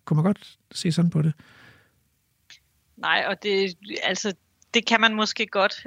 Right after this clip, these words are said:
Speaker 2: Øhm, i hvert fald så... Øh, så er det vanskeligt jo både med børn og andre arter, som vi ikke helt kender, eller ved, hvor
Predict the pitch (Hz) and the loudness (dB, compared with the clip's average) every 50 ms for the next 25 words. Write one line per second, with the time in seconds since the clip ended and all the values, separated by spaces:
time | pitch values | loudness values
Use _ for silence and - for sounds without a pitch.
0 | 247 - - 202 196 196 190 190 185 180 175 175 175 175 175 175 175 175 175 175 | -8 -2 0 2 2 2 2 2 0 -2 -4 -8 -10 -12 -12 -12 -12 -14 -16 -18
1 | - _ _ _ _ _ _ _ _ _ _ _ _ _ _ - 202 196 196 214 | -20 _ _ _ _ _ _ _ _ _ _ _ _ _ _ -2 2 4 6 6
2 | 226 226 - 240 208 202 196 - - - - - 220 208 202 208 208 202 196 185 | 6 6 6 4 4 4 2 -2 -8 -10 -2 0 2 4 4 4 4 4 4 4
3 | 180 170 170 170 165 160 160 160 160 - _ _ _ _ _ _ _ _ _ - | 2 0 -2 -2 -4 -4 -6 -8 -10 -14 _ _ _ _ _ _ _ _ _ -6
4 | - - - 214 190 190 196 196 220 208 196 180 175 208 - - - 214 202 196 | -2 2 4 6 6 6 6 4 2 2 2 2 2 0 -4 -12 -10 -8 -8 -6
5 | 185 180 175 170 165 160 _ _ _ - 190 185 190 208 220 208 - 190 180 180 | -6 -6 -6 -6 -8 -12 _ _ _ -4 -4 -4 -2 -4 -6 -2 2 6 6 6
6 | 180 185 185 185 202 180 - - - _ _ _ _ 185 180 170 160 - 175 175 | 6 4 2 -2 -4 -4 -4 -8 -12 _ _ _ _ 6 6 8 8 8 6 4
7 | 175 202 202 196 196 233 - - 180 175 175 - - 190 185 - - 185 175 175 | 4 2 2 2 2 0 2 4 6 6 6 6 2 -2 -4 -6 -8 -10 -10 -8
8 | 185 190 196 196 - - 214 190 185 - - - 180 170 185 196 220 226 202 190 | -4 -4 -4 -4 -4 -6 -6 -6 -6 -6 -4 -2 -2 0 -2 -4 -4 -4 -2 0
9 | 185 180 170 170 165 180 190 196 190 196 190 175 185 180 | 0 2 2 0 0 0 -2 -2 0 0 0 0 0 -2